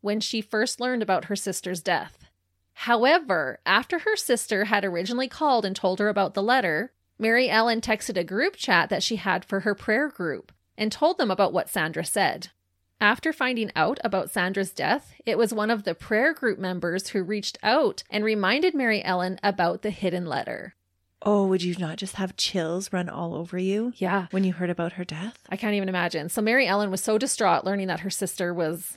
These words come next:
Speaker 1: dead that it didn't even cross her mind until her friend was like, "Hey, remember that letter that she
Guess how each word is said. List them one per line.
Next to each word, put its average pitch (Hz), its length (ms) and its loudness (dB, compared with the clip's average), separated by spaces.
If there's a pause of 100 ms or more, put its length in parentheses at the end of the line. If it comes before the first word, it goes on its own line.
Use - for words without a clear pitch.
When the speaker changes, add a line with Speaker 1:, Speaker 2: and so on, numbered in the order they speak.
(120)
Speaker 1:
dead 190 440 2 (140)
that 175 160 0
it 190 120 -2
didn't 226 180 0
even 220 200 -2
cross 180 320 0
her 196 120 -2
mind 160 440 -4 (320)
until 185 280 -2
her 214 120 -2
friend 226 180 4
was 220 120 4
like, 196 160 2
"Hey, 320 220 2
remember 208 340 2
that 415 180 0
letter 208 220 2
that 302 180 0
she 208 380 -2